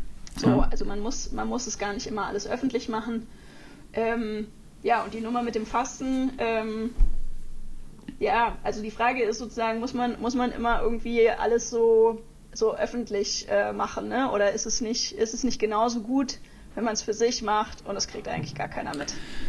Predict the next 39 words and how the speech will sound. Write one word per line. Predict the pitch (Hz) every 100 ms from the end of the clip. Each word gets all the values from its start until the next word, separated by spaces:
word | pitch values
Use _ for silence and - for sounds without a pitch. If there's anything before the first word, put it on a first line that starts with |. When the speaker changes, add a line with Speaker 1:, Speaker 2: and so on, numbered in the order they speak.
| - - - - -
Speaker 2:
Ja, | 135 147 165
oder | 139 143
vielleicht | 143 143 139
auch, | 151 147 -
also | 147 139
ich, | - -
ich | 151
kann | 160
mir | 160
gut | 156 -
vorstellen, | 175 165 165 147
dass | 139 -
auch | 143
viele | - 156
Christinnen | - 175 - 156 139
und | 120
Christen | 120 170 - 139
natürlich | 123 143 127 107
sehr | 131
viel | 127 139 131
jetzt | 120 -
auch | -
in |
der | 123
Krise, | 120 131 135 131 117 117
äh, | 113 110
getan | - 131 147 147
haben, | 117 117 120 - -
nur | 143 156
vielleicht | 147 139 131 135
nicht | 127
offiziell | 139 127 - 113
als | 110 -
Kirche, | - 160 165 107 87 - - -
also | 113 107
nicht | 113 -
organisiert | 131 120 117 131 147
als | 104 -
Kirche, | - 104 - 95